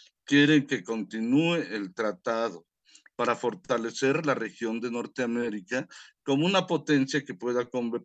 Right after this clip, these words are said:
competir unida entre otras zonas comerciales,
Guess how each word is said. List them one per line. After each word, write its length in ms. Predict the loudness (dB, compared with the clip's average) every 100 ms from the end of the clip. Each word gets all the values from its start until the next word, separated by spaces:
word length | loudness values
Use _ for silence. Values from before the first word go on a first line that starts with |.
| _
competir 680 | -6 -6 -4 -6 -6 -8 -6
unida 580 | 2 6 6 6 2 -2 _ -20 _
entre 340 | -4 -2 0 0
otras 300 | 2 -2 -2
zonas 320 | -4 -4 -4
comerciales, 920 | -2 -2 -2 2 2 2 -2 -8